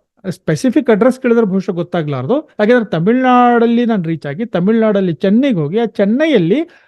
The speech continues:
ಆ ಒಂದು ಸ್ಪೆಸಿಫಿಕ್ ಲೊಕೇಶನ್ ಏರಿಯಾದಲ್ಲಿ ಹೋಗಿ ಮತ್ತೆ ನಾನು ವಿಚಾರಣೆ ಎನ್ಕ್ವೈರಿ ಮಾಡ್ಬೇಕಾಗತ್ತೆ. ಅವಾಗ ಮಾತ್ರ ನನಗೆ ಸರಿಯಾದ ಒಂದು ವಿಳಾಸ ಸಿಗ್ಲಿಕ್ಕೆ ಸಾಧ್ಯ. In a similar fashion,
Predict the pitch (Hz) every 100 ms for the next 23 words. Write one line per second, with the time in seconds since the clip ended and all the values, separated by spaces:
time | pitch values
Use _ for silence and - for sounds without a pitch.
0 | - - 165 220 262 262 262 277 - -
1 | 170 233 247 - 165 214 202 208 180 202
2 | 254 285 262 202 214 127 170 294 311 311
3 | 262 - 269 254 226 339 - _ _ 196
4 | 202 226 220 233 196 185 185 262 214 202
5 | 185 185 _ _ _ _ _ 208 185 156
6 | - 254 302 - 170 214 214 185 170 190
7 | 180 185 302 349 180 165 165 165 254 180
8 | 185 165 139 135 175 131 127 139 254 -
9 | 120 127 131 - - - 302 247 247 320
10 | 285 233 180 226 320